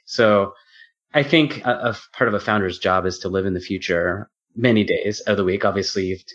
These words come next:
you know, gotta keep an eye on the present, execute and deliver on, on, on what you need to do today. But al-, also, I, I feel like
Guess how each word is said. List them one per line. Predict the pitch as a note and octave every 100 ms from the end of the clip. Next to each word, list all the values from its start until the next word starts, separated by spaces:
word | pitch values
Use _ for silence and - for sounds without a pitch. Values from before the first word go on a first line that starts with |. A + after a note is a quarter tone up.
| - - - -
you | F2
know, | - - _
gotta | A#2 G#2+
keep | C#3+
an | D3
eye | C#3+
on | D3+
the | C#3
present, | B2+ B2+ B2+ B2+
execute | A2+ A#2+ - G#2+ A#2+ A2+ G#2+
and | G2+
deliver | G#2 G#2 G2+
on, | G2 G2 G2 - - - - _
on, | G#2 G#2
on | A2+ A2
what | A#2
you | A2
need | G#2+
to | F#2+
do | G#2
today. | G2 C3+ C3+
But | A2+ G#2+ -
al-, | B2+
also, | C#3+ C3+ C3+ A#2
I, | A2
I | A#2
feel | G#2+ A#2+
like | A2